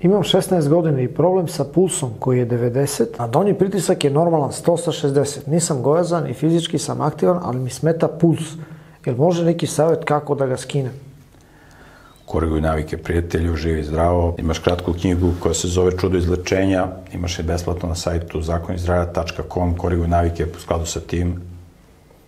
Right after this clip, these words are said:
Speaker 2: i sve će doći u normalu.
Speaker 1: Imam strah od visine. Da li mogu da se oslobodim tog straha? Da li postoji rešenje ili neka terapija? Imam, inače, imam dvadeset i tri godine.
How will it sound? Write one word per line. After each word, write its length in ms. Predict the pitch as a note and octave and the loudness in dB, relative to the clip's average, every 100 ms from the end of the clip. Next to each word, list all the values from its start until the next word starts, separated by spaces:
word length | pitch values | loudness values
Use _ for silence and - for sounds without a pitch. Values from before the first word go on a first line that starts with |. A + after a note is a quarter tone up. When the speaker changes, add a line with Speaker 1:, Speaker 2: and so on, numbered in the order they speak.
| _ _ _ - _ - - - - | _ _ _ -20 _ -20 -20 -18 -14
Speaker 2:
i 40 | |
sve 200 | - D#2+ | -6 -4
će 120 | E2 | -2
doći 320 | E2+ E2+ - | -2 -2 0
u 80 | F2+ | 0
normalu. 420 | F2 F2+ F2+ F2 - - - - | 0 0 2 0 -2 -12 -18 -4
Speaker 1:
Imam 220 | - A3 F3 | 2 2 2
strah 400 | - F3 - D#3+ | 2 2 2 0
od 100 | C#3 | 0
visine. 500 | C#3 - E3+ C#3+ - - | -2 0 2 2 -2 0
Da 120 | D#3 | 2
li 100 | F#3 | 4
mogu 280 | D#3+ F#3 F#3+ | 4 4 4
da 120 | D3+ | 2
se 160 | - B2 | 0 -4
oslobodim 480 | C#3+ D#3 F#3 D#3 | 2 4 4 2
tog 180 | B2 D3 | 0 -2
straha? 460 | - D3 D#3+ G#3 F#3+ - | 0 0 0 0 -2 0
Da 160 | C#3+ E3 | 2 2
li 120 | F3+ | 2
postoji 380 | E3+ E3+ - D3+ | 0 -2 0 0
rešenje 520 | B2+ - F3 F#3+ F3 | 0 0 0 2 2
ili 160 | C#3+ | 2
neka 240 | C3 D3 D#3+ | 0 0 0
terapija? 480 | D#3 D#3 E3 B2+ B2+ | 2 2 2 0 0
Imam, 260 | D3 E3 D#3+ - - - | 2 2 -2 -10 -18 -4
inače, 380 | G#3 G#3+ - E3+ | 2 2 2 2
imam 200 | G3 F3 | 4 4
dvadeset 440 | D3 F3 E3+ D3 | 4 2 0 -4
i 40 | C3 | -2
tri 180 | C#3 C#3+ | 2 4
godine. 320 | C#3+ C3 | 2 0